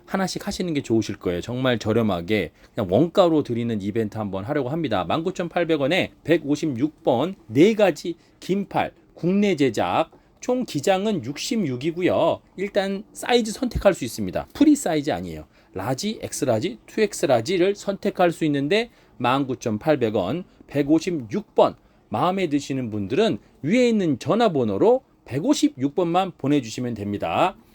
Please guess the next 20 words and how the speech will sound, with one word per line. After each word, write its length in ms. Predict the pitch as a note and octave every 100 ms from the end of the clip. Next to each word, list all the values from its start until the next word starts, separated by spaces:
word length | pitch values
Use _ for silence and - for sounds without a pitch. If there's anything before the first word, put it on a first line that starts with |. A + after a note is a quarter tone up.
| _
자, 80 | -
구독하시고 880 | - E3+ A#3 A3+ G3 G3+ F#3 A3 A#3+ - -
팔로우하신 720 | A#3 C#4 C#4 A#3+ G#3+ G#3+ F3
분들한테만 600 | D#3+ D#3 D#3 C#3+ D3+ C#3+
드리는 340 | C3+ C#3+ C#3 -
특별한 640 | A#3 - A3 G#3 F#3+ F3+
혜택, 500 | G#3 - F#3+ G3+ A3 _ _ -
네 200 | A#2 G3+
가지 420 | A3 G#3+ G3+ G#3 -
디자인 640 | D3+ D3 D3 D#3 A#3+ D3+ -
긴팔 560 | - A3+ A#3+ A3 B2+ -
국내 340 | - C4 D4 A#3+
제작 360 | G#3+ - - -
주문하세요. 580 | D#4 D#4 A#3+ F#3 A2 C#2+
이번에 360 | - D3 F3+ F3+
소개드릴 440 | E3+ E3+ D#3+ D#3+
제품은요, 640 | D#3 B2 - A#2 A#2+ F#3+ D3+
백오십칠 1000 | - A2+ C3 - A2+ - - - - G3
번 460 | C3 F#2 E2+ D#3 A3
고급 480 | A#2 C#3 C3 E3+